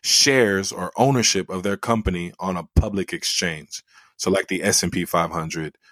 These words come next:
the Dow Jones, things of that nature, right? For you to buy and essentially be an owner, a fractional owner of that company. So with that being said, these I P Os were happening. And a lot of these young people that are here in the Bay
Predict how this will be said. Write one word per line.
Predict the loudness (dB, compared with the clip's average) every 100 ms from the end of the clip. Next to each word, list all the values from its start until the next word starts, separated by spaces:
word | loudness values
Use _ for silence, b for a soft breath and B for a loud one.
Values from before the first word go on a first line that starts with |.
| b -14
the |
Dow | -6 -4
Jones, | -4 -6 -6 -6 -4
things | -2 -4
of | -4
that | -6 -6
nature, | -8 -6
right? | -2 0 -2 -6 b b b b b
For | 0
you | 2
to | 4
buy | 4 4 4
and | 2 -2 -4
essentially | -4 -4 -2 -2
be | -2
an | -4 0
owner, | 2 2 0
a | -6
fractional | -6 -4 -4 -4 -6 -6
owner | -6 -6 -8 -16 _ _
of | -8 -6 -6
that | -8 -8
company. | -12 -10 -12 -12 _ _ _ _ _ _
So | -2 2
with | 2 2
that | 0 0
being | -4
said, | -2 2 4 2 0 -6 _ _ _ _
these | -4 0
I | 0
P | 2 4
Os | 4
were | 2
happening. | -2 -2 -2 -4 -8 -18 _
And | -2 0
a |
lot | 0 -2 -2
of | -2
these | -2 -2 -4
young | -4 -4 -8 -8 -4
people | -2 -2 -8 -6
that | -4
are | -4
here | -2 -2
in | -2
the |
Bay | -2 0 0 0